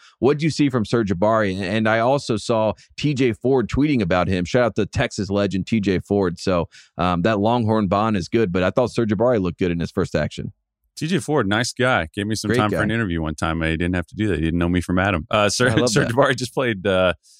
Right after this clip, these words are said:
Speaker 2: yeah, he just played one game, but he,
Speaker 1: Right.
Speaker 2: I mean, uh, S-, San Antonio has a more interesting young group than you would have thought. Like, you know, I saw Jeremy Sohan walking around all weekend, and I was just like, "Why? Why is he not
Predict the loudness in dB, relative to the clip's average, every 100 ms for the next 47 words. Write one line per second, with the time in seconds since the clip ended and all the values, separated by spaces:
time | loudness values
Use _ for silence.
0 | _ -2 0 2 0 0 0 0 0 0
1 | 0 0 -2 0 0 0 -2 -2 -4 -4
2 | -8 _ _ -20 _ _ -20 -20 -16 -12
3 | -12 -6 -2 0 2 2 4 4 2 2
4 | 0 0 -2 -4 -2 0 2 2 2 -2
5 | -2 0 0 -2 -2 0 2 2 0 -2
6 | 0 2 0 -6 -8 -4 -4 0 0 2
7 | 0 2 -2 -2 -2 -2 -2 -2 -4 -4
8 | -4 -4 -2 0 2 0 -2 _ _ _
9 | _ 0 2 2 -2 -2 -4 -2 0 0
10 | -2 -4 -6 -8 -4 0 2 2 0 0
11 | 2 2 0 -2 2 2 4 4 4